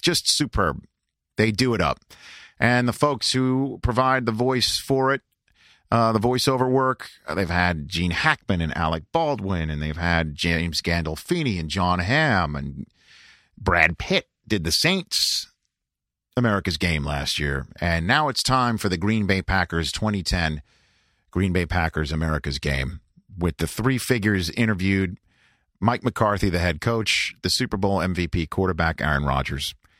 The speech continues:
and their Pro Bowl cornerback and former Defensive Player of the Year, Charles Woodson.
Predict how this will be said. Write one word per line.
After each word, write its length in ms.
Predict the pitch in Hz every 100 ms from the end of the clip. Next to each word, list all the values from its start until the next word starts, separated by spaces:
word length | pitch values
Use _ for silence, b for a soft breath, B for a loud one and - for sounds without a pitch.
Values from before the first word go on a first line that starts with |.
| b b b _
and 380 | 87 85 82 76
their 160 | 78 71
Pro 260 | - 90
Bowl 300 | 78 73 69 - _ _ _
cornerback 480 | - 101 76 69 67 - _ _ _
and 200 | - 76
former 320 | - 101 85 80
Defensive 540 | 71 95 85 73 76
Player 300 | 85 82 78
of 80 | 67
the 80 | 67
Year, 340 | 67 65 73 _ _
Charles 380 | - 92 73 -
Woodson. 380 | 69 - 55